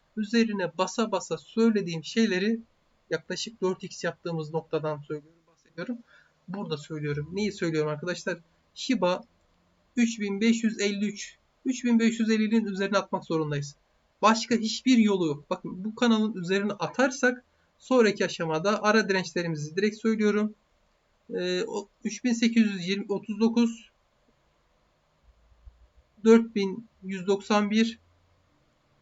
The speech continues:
yüz otuz beş yukarısı burayı da beklerim arkadaşlar. Dört bin beş yüz beş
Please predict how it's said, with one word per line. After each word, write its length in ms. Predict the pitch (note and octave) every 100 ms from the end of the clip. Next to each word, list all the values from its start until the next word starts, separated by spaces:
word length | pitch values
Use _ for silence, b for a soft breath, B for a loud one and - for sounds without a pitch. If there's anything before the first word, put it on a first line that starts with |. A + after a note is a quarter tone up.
| _ _ _ _ _ _ _ -
yüz 220 | F3 E3
otuz 260 | G3 G3 G3+
beş 200 | A3+ A3+
yukarısı 420 | A3+ G3+ G#3+ G3+
burayı 240 | A3 G3+
da 80 | E3
beklerim 360 | D#3+ D#3+ D#3+ D#3
arkadaşlar. 580 | D3+ E3 E3 - D#3+ D3 _ -
Dört 240 | G3+ G3+
bin 140 | F#3 F3+
beş 220 | F3+ F3+
yüz 160 | D#3
beş 360 | F#3 G#3 -